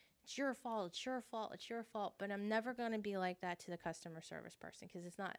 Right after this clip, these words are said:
it isn't their fault. So I wish more people were like that, because I did work,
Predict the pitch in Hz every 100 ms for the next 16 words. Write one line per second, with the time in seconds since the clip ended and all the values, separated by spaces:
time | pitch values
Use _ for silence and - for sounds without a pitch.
0 | - 196 190 175 156 143 - - - _
1 | _ - - - - - - _ _ -
2 | 214 180 175 180 - _ _ 202 202 185
3 | 214 190 196 185 180 180 175 170 156 -
4 | - - 180 185 180 196 185 202 196 190
5 | 185 175 175